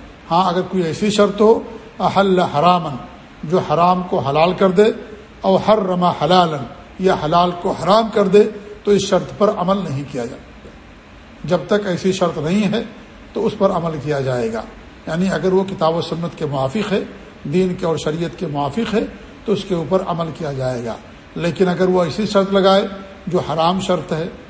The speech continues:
حلال کو حرام کر دینے والی شرط ہو، حرام کو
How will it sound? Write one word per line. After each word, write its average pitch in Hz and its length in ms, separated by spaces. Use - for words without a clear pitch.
حلال 180 300
کو 165 100
حرام 156 320
کر 180 120
دینے 175 240
والی 170 240
شرط 156 300
ہو، 156 120
حرام 170 340
کو 165 80